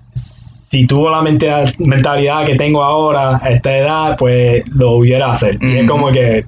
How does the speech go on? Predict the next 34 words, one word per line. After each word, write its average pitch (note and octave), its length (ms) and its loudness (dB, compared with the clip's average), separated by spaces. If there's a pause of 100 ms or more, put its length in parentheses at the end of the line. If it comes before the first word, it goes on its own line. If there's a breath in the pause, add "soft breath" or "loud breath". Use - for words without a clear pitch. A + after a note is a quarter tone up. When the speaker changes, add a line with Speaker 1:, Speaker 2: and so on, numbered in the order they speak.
(300)
Speaker 1:
mano, C#3+ 380 0
estuviera C#3 680 2
casi D#3 440 0
retirado C3 600 0
ya. C3+ 220 0
Speaker 2:
Ujú. D3+ 680 0
Speaker 1:
Pero G3 300 0
pues, A3 300 0
¿sabes? F#3+ 260 -2
Cosas G3 300 0
de G3 60 0
la E3 140 0
vida, C#3+ 280 0
uno E3 200 0
aprende. B2 480 2
Speaker 2:
Ahora D#3 260 0
que E3+ 120 0
tú F3 100 0
dices F3+ 200 0
eso, G3 340 0
a C#3 60 0
mí C#3+ 120 0
me D#3+ 120 0
pasó. D#3 380 0
Yo D3+ 160 0
tuve E3 220 2
la E3 60 2
oportunidad D#3+ 640 2
de E3 80 2
enlistar D3+ 360 0
cuando C#3+ 200 0
tenía C#3 300 0
dieciocho D3+ 540 0
años D#3+ 260 0